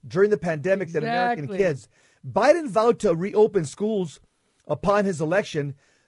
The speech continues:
Speaker 1: but has instead worked behind the scenes with teachers' unions to put the interests of bureaucrats and lobbyists above the needs of students.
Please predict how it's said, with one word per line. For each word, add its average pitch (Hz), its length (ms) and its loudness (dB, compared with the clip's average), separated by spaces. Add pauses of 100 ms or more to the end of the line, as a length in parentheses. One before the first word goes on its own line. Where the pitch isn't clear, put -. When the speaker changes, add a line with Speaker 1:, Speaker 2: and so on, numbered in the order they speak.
Speaker 1:
but 196 280 4
has 185 280 -2
instead 190 760 0 (320)
worked 180 420 4
behind 262 440 -2
the 294 60 -4
scenes 202 360 -4
with 165 200 -6
teachers' 208 380 -4
unions 202 400 -2
to 175 120 -6
put 214 180 -4
the 175 160 -10
interests 208 300 -8
of 151 100 -8
bureaucrats 185 560 -2 (920)
and 208 180 2
lobbyists 208 600 2
above 185 460 2
the 220 80 4
needs 165 340 -4
of 180 100 0
students. 175 560 -6